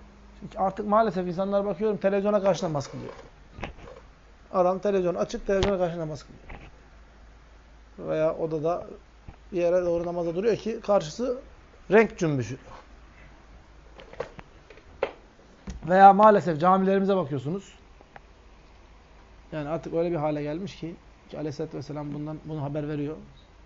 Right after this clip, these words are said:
Yahudilerin camilerini süslediği gibi sizler ne yapacaksınız diyor, camilerinizi süsleyeceksiniz. Yani önünde Kabe resmi, sağında Medine resmi, her taraf rengarenk, halılar karışık kuruşuk,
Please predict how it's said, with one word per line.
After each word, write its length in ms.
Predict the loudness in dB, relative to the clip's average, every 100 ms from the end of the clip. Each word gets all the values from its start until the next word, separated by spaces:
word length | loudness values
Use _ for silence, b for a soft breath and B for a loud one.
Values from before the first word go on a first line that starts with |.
| -8
Yahudilerin 680 | -4 -2 0 2 2 -2 -12 -20 -20 -20 -20 -14
camilerini 460 | -8 -4 -2 -2 -4
süslediği 400 | -8 -6 -2 0
gibi 140 | -2
sizler 300 | -2 0 2
ne 60 | 2
yapacaksınız 400 | 0 0 -2 -4
diyor, 120 | 0
camilerinizi 600 | 2 2 0 0 0 -2
süsleyeceksiniz. 680 | -6 -4 -2 -2 -6 -16 -20 -20 -16 -16 -16 -20 -20 -20 -20 -20 -20 -20 -20 -18
Yani 120 | -16 -16 -14 -16 -14 -8
önünde 400 | -2 0 0 0
Kabe 360 | 2 4 4 4
resmi, 340 | 2 -2 -6
sağında 380 | -2 -2 0 -2
Medine 420 | -2 -2 -4 -4
resmi, 320 | -6 -6 -6 -6
her 180 | -6
taraf 260 | -6 -6 -6
rengarenk, 500 | -6 -6 -6 -6 -8
halılar 440 | -4 0 2 0
karışık 360 | 0 -4 -4 -6
kuruşuk, 340 | -6 -6 -8